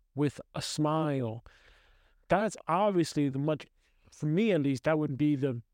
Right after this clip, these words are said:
best way to do it, right? To have absolute fun and to just really, like, have a blast and enjoy the day. But what I'm saying is that, hey, look, sometimes there are those times. This is what I'm saying. Sometimes there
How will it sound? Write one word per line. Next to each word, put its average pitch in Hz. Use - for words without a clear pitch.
best 139
way 139
to 120
do 143
it, 113
right? 123
To 135
have 135
absolute 139
fun 143
and 131
to 135
just 127
really, 143
like, 131
have -
a 135
blast 135
and 123
enjoy 131
the 117
day. 131
But 147
what 143
I'm 190
saying 151
is 139
that, 139
hey, 165
look, 160
sometimes 185
there 165
are 196
those 160
times. 117
This 165
is 190
what 175
I'm 160
saying. -
Sometimes 180
there 156